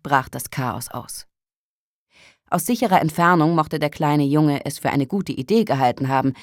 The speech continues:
sein Würstchen anzubieten. Als aber der vierzig Kilo schwere Hund auf ihn zugestürmt kam,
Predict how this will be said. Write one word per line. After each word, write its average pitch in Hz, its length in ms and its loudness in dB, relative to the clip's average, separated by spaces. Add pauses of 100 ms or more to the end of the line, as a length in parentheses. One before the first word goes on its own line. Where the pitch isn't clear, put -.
(160)
sein 160 240 2
Würstchen 156 360 -2
anzubieten. 127 760 -8 (720)
Als 180 240 0
aber 160 220 2
der 160 140 -2
vierzig 233 440 -6
Kilo 185 280 -2
schwere 135 380 -6
Hund 214 220 0
auf 123 100 -4
ihn 123 140 -4
zugestürmt 131 560 -4
kam, 139 280 0